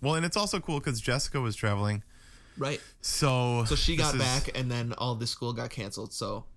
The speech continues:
Speaker 2: she kinda
Speaker 1: Yeah.
Speaker 2: got, like, an extra little break.
Speaker 1: Yeah, that's, that's a bonus. You guys get family time that you missed a little bit of it.
Speaker 2: Definitely. So that's been
Speaker 1: Nice.
Speaker 2: awesome, but not very good for running.
Speaker 1: Oh, right.
Speaker 2: If people are following me on Twitter, Runkeeper,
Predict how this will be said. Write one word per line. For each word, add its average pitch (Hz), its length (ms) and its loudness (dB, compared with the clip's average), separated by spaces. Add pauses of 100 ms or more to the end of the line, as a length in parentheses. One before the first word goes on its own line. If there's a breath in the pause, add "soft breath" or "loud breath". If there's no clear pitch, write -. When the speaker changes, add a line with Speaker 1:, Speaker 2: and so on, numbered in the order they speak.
(100)
Speaker 2:
she - 180 -6
kinda 123 240 0
Speaker 1:
Yeah. 104 120 2
Speaker 2:
got, 113 240 -2
like, 117 200 -4
an 113 80 -4
extra 110 440 -6
little 104 200 -8
break. 92 440 -8 (640)
Speaker 1:
Yeah, 98 300 2 (140)
that's, 110 220 0 (100)
that's 110 180 0
a 110 60 0
bonus. 98 400 0
You 104 100 -2
guys 95 200 0
get 95 220 -4 (500 loud breath)
family 101 280 2
time 98 260 0
that 92 200 -4
you 95 240 -2 (140)
missed 101 320 -2
a 98 60 -2
little 87 180 -2
bit 87 140 -2
of 78 120 -4
it. 69 140 -6 (160)
Speaker 2:
Definitely. 117 600 -4 (260 loud breath)
So 110 80 4
that's 151 160 2
been 180 80 2
Speaker 1:
Nice. 85 80 0
Speaker 2:
awesome, 127 380 0
but 160 320 -2
not 151 300 -4
very 139 220 -2
good 123 160 -6
for 117 140 -8
running. 117 400 -6 (600)
Speaker 1:
Oh, 127 220 4
right. 101 380 2
Speaker 2:
If 131 140 -8
people 147 240 -2
are 131 60 0
following 131 420 -2
me 120 100 -4
on 117 160 -4
Twitter, 113 420 -4
Runkeeper, 117 680 -6